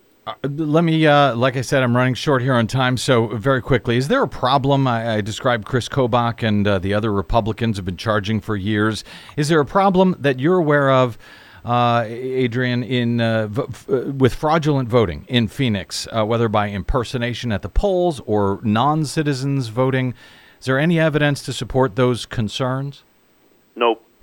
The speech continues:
Speaker 1: That's a good short answer. Uh, let me move on to this.
Speaker 2: <laughs>
Speaker 1: Uh,
Speaker 2: Well, I'll
Speaker 1: no,
Speaker 2: tell you
Speaker 1: I,
Speaker 2: what.
Speaker 1: go-, no,
Speaker 2: At
Speaker 1: I,
Speaker 2: the beginning
Speaker 1: yeah.
Speaker 2: of, you know, at the beginning of my term, I asked the White House to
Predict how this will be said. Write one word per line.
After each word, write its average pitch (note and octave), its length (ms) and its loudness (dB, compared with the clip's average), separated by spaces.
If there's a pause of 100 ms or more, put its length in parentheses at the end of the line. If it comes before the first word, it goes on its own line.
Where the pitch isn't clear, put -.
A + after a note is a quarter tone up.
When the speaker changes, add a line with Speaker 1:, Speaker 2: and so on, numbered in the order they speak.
(1300)
Speaker 1:
That's C3 220 -2
a C#3+ 40 -10
good C#3+ 200 0
short C3+ 240 2
answer. D#3 540 0
Uh, C3+ 420 4
let D3 160 2
me D#3+ 80 2
move D#3+ 280 4
on D3+ 160 4
to - 120 -2
this. C3+ 400 2 (240)
Speaker 2:
<laughs> - 60 0
Speaker 1:
Uh, B2 260 4
Speaker 2:
Well, E3+ 220 8
I'll D3+ 80 4
Speaker 1:
no, D#3 100 6
Speaker 2:
tell D#3+ 100 8
you C#3 80 8
Speaker 1:
I, D3+ 80 10
Speaker 2:
what. B2 200 6
Speaker 1:
go-, G3 140 6
no, G#3 200 6
Speaker 2:
At D3 160 6
Speaker 1:
I, - 20 -2
Speaker 2:
the D#3 80 2
beginning E3 380 2
Speaker 1:
yeah. F#3+ 160 6
Speaker 2:
of, A2+ 60 2
you C3+ 100 4
know, C3+ 80 6
at B2+ 80 4
the C3 80 2
beginning D3 360 2
of C#3+ 40 2
my A#2 140 4
term, G#2 320 2
I G#2 100 4
asked G#2 300 4
the G2 60 4
White F2+ 260 4
House F#2+ 260 4
to F2 80 -8